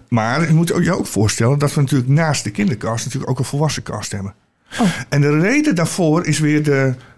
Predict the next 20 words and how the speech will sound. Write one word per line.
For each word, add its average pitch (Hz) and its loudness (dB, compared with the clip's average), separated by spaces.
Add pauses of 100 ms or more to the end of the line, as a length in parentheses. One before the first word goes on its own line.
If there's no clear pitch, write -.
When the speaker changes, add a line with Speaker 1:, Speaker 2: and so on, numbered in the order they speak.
Speaker 1:
professionele 143 2
insteek. 123 0 (460)
Ehm, 135 2 (320)
kijk, 180 -2
natuurlijk 185 2
kun 185 2
je 147 2
een 139 4
musical 143 2
als, 123 0
ik 113 -8
noem 127 2
maar 117 4
even 117 2
een 113 2
voorbeeld, 113 2
Sjaakje 127 -2
in 120 0
de 113 0
chocoladefabriek, 107 -4